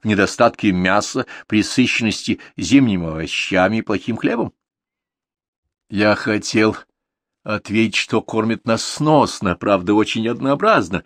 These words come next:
Несмотря на плохие урожаи, крестьяне стали гибнуть от голода вместе со своим скотом. Мука и овощи по-прежнему попадали на нашу кухню. Что до мяса, недавно я договорился с поварами, что буду приносить им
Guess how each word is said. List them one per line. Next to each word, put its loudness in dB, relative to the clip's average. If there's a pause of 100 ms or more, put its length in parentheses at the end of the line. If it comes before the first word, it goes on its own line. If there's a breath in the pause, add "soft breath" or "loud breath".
(420 loud breath)
Несмотря 2
на -8
плохие -2
урожаи, 4
крестьяне 0
стали 2
гибнуть -2
от -4
голода 2
вместе 0
со -10
своим -4
скотом. -4 (600)
Мука 0
и 8
овощи 6
по-прежнему 0
попадали 0
на -6
нашу -6
кухню. -10 (840)
Что 4
до 4
мяса, 2 (320 loud breath)
недавно 0
я 4
договорился 0
с -8
поварами, 0
что -2
буду -4
приносить -4
им -4